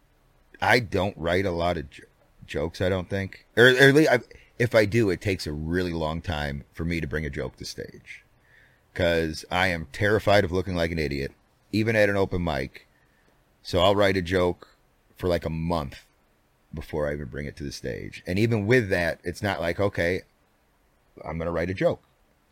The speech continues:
Like, an idea will pop in my head one day. So then I'll just write that idea down. And then maybe a week later, it'll come back to me with another line I could add to it. Like, "Well, this, this line would work, w-,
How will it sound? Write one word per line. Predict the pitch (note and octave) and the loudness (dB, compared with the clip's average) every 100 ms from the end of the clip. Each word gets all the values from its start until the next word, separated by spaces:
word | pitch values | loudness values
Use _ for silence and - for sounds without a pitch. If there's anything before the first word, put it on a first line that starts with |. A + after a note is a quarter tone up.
| _ - | _ -6
Like, | F#2+ F#2 | -2 0
an | F#2+ | 0
idea | F2 A2 G2+ | 0 2 0
will | |
pop | F2 E2 | 2 -2
in | D2+ | -2
my | C#2+ | -6
head | D2+ C2+ | -6 -6
one | C#2 | -8
day. | C2 C2+ | -8 -10
So | - E2+ | -10 -8
then | E2 | -6
I'll | D#2+ | -8
just | D#2 - _ _ - | -10 -16 _ _ -4
write | E2+ E2 | -2 0
that | E2+ | 0
idea | D#2+ D2 C#2+ | 0 -4 -8
down. | C2 A#1+ D2+ _ _ _ _ _ _ _ - | -8 -12 -16 _ _ _ _ _ _ _ -8
And | E2+ | -4
then | F2+ | -2
maybe | F2+ F2+ | 0 0
a | E2+ | 0
week | F#2+ F2+ | -2 0
later, | G2 G2 F#2+ F2+ | 2 4 4 4
it'll | F2 | 2
come | - F2+ | 0 0
back | F2+ F2+ - | 2 2 0
to | |
me | F2+ F2 F2 E2+ - | -2 2 0 0 -4
with | E2 E2 | -4 -2
another | E2+ F#2 F#2+ F#2 | -2 0 0 0
line | F2 E2 D2 | 0 -2 -4
I | C2 | -8
could | D2 C#2 | -6 -6
add | B1+ | -6
to | - C2 | -8 -8
it. | |
Like, | D#2+ E2 | -6 -2
"Well, | F#2 | 0
this, | A2 - | 0 -2
this | - B2+ A#2 | -4 -2 0
line | G2+ F2+ | -2 -2
would | |
work, | F2 E2 - | -4 -4 -4
w-, | E2+ | -6